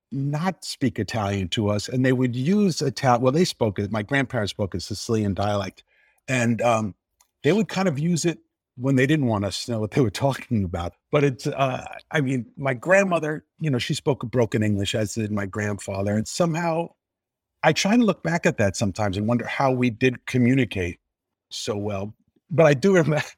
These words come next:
<laughs> I remember a story. I was home alone with her, I guess maybe five or six years old. And my mother worked, and she was at our house that time taking care of me, and she was cooking.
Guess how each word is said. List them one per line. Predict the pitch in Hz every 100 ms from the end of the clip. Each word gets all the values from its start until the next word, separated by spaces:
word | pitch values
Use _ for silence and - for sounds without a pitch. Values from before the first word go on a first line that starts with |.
| _
<laughs> | _ -
I | 202
remember | 196 202 170
a | 151
story. | - - 151 147 131 131 _
I | 131
was | 139 -
home | 151 131
alone | 123 123 131
with | 113
her, | 135
I | 120
guess | 120 151 - - _ _ _
maybe | 127 139 156 139 139 120 - -
five | - - 117 120 120 117
or | 110
six | 98 - - 135 -
years | 117 113 107
old. | 104 110 104
And | 98
my | 104
mother | 120 147 143
worked, | 123 113 120 -
and | 104
she | - 147
was | 113
at | 117
our | 135 151 113
house | - 107 98 -
that | 101 -
time | 104 98
taking | 113 95 101
care | 113 101
of | 98
me, | 104
and | 98
she | 117
was | -
cooking. | - 151 95